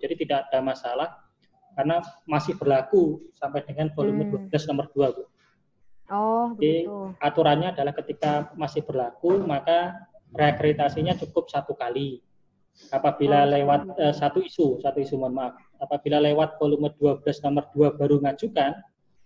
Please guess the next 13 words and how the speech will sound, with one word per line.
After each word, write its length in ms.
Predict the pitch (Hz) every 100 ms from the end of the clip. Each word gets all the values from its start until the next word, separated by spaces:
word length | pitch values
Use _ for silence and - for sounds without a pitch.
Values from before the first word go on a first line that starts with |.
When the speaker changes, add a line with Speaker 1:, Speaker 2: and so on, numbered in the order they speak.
| - - _ - -
Speaker 1:
atau 200 | 127 147
sudah 240 | 151 - 143
kelewat 320 | 147 143 147 147
volume 320 | 147 147 147 147 147 147 147 - -
tiga 240 | - 143
belas 240 | 151 151
nomor 160 | 156 151
satu 320 | 147 143 151
baru 320 | 147 139 139
diajukan, 460 | - 135 - 175 143
maka 260 | - 170 160
akan 160 | 151
dinilai 480 | 147 139 139 156